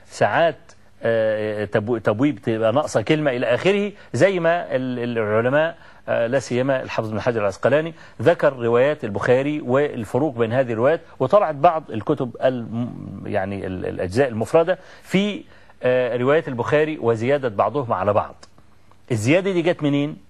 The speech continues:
إن البخاري في المرة الأولى ممكن يكون، آه، نقح، آه، صحيحه، زود كلمة، زود كلمتين، آه، زود باب إلى آخره كما هو معروف.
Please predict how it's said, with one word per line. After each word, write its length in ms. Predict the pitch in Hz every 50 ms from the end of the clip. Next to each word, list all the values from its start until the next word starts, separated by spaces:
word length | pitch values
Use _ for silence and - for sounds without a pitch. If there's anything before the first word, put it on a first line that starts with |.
| - - - - - - - -
إن 140 | 151 160 160
البخاري 580 | 151 135 127 - 156 156 160 165 165 165 - - - -
في 300 | - - 135 127 - 127
المرة 500 | 113 117 113 113 110 113 123 131 127 123
الأولى 440 | 110 - 131 139 160 160 185 92 - - - - - - - -
ممكن 260 | 135 147 143 - 123
يكون، 400 | 120 113 - 139 131 127 123 117 - - -
آه، 120 | 107 107 110
نقح، 600 | 113 135 165 160 - - - 117 - - - - -
آه، 180 | 113 107 101 -
صحيحه، 520 | - - - - 135 147 143 - 170 165 - - - - - -
زود 380 | 113 123 156 151 127 120 - -
كلمة، 480 | - 143 143 143 143 143 139 139 135
زود 320 | 113 113 139 139 123 113 -
كلمتين، 560 | - 107 101 104 98 131 139 143 151 151 147 - - - - - -
آه، 340 | 113 117 117 117 117 117 113
زود 480 | 107 110 139 151 143 127 123 117 98 101
باب 280 | 131 147 156 156 -
إلى 160 | - 156 156
آخره 460 | 139 131 139 - - 160 175 165 143 143
كما 220 | - 160 160 170
هو 160 | 156 175 185 160
معروف. 420 | 143 131 135 135 113 87 - -